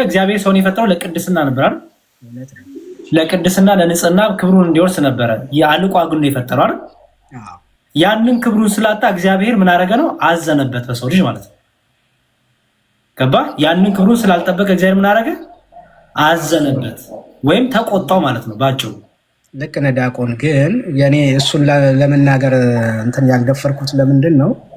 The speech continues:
Speaker 2: ማዘን፣ መቆጨት፣ እነዚህ ነገሮች የእግዚአብሔር ባህሪ አይደሉም ብዬ ስለማስብ።
Speaker 1: ለእኛ ይተ-፣ ይኸውልህ፣ ለእኛ በምንረዳው ነው የሚነገረው።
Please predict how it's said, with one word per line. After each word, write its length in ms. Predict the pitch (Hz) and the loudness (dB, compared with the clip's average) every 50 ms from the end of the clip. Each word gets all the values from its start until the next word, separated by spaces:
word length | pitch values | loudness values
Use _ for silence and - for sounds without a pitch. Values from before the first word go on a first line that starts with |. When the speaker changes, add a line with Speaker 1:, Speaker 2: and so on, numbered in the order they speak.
| 156 - - - - - - | -8 -8 -8 -8 -6 -2 2
Speaker 2:
ማዘን፣ 640 | 127 127 139 - - 139 135 143 139 135 135 131 131 | 2 4 4 4 2 0 0 0 2 2 2 2 2
መቆጨት፣ 760 | 127 127 127 - - 135 139 135 135 - 131 127 127 127 123 - | 2 0 0 -2 -2 -2 -2 0 -2 -2 -2 -2 -2 -2 -2 0
እነዚህ 320 | 127 135 139 143 135 147 147 | 2 2 2 4 4 2 2
ነገሮች 340 | 160 151 147 160 196 202 | 2 2 2 0 0 0
የእግዚአብሔር 460 | - 147 143 143 147 151 147 151 147 139 | 0 0 2 2 2 2 2 2 2 2
ባህሪ 260 | 131 143 131 143 139 143 | 0 0 0 0 0 0
አይደሉም 420 | 139 135 123 131 117 120 123 120 120 | 2 2 0 0 0 0 0 0 0
ብዬ 180 | 113 110 110 127 | 0 0 0 0
ስለማስብ። 460 | 127 - 123 117 - - - - - | -2 -2 -2 0 0 2 2 2 2
Speaker 1:
ለእኛ 240 | 165 190 208 226 226 240 | 2 2 4 2 2 2
ይተ-፣ 180 | 233 233 233 208 | 2 2 0 0
ይኸውልህ፣ 360 | 202 214 208 175 143 123 - - - _ - 135 | 2 2 2 0 -2 -4 -6 -8 -14 _ -8 -4
ለእኛ 260 | 143 165 175 185 208 233 220 | 0 2 2 4 4 2 2
በምንረዳው 680 | 196 196 202 196 202 202 196 190 185 185 - 175 170 170 | 2 2 2 2 4 4 4 4 2 2 0 0 0 0
ነው 100 | 175 160 | 0 0
የሚነገረው። 560 | 151 147 139 131 127 117 117 117 110 101 | 2 2 2 0 0 -2 -4 -6 -8 -10